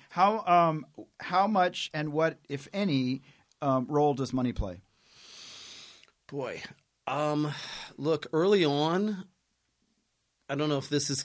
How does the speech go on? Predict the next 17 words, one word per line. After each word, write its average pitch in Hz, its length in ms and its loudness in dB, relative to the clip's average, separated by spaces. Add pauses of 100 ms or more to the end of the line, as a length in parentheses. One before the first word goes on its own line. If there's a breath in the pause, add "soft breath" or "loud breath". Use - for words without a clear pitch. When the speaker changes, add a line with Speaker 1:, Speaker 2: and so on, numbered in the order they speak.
Speaker 2:
in 156 160 2
keeping 156 560 0
with 160 340 0
the, 131 220 0
the 127 160 -6
theme 190 400 -4
of 123 100 -6
this 113 160 -4
show, 123 180 -2
but, 143 100 -2
Speaker 1:
Right. - 80 -6
Speaker 2:
like, 143 240 -2
ear-, 180 160 0
early 180 300 4
on, 143 580 0 (920 loud breath)
almost 170 340 2
none. 165 320 2